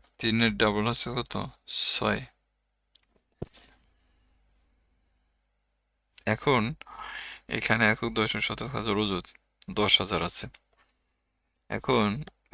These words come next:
এখানে যদি তুমি দুই দাও বন্ধুরা, দেখো তো, দুই যদি দাও,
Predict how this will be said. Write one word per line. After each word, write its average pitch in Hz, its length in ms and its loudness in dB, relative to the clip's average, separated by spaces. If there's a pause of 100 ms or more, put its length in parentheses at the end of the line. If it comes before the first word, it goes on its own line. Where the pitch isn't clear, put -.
এখানে 117 320 0
যদি 127 180 -4 (100)
তুমি 113 160 0 (140)
দুই 123 140 4 (100)
দাও 98 180 6
বন্ধুরা, 98 360 2
দেখো 104 160 0 (100)
তো, 117 80 -2 (640)
দুই 104 240 -2 (120)
যদি 107 300 0
দাও, 110 140 2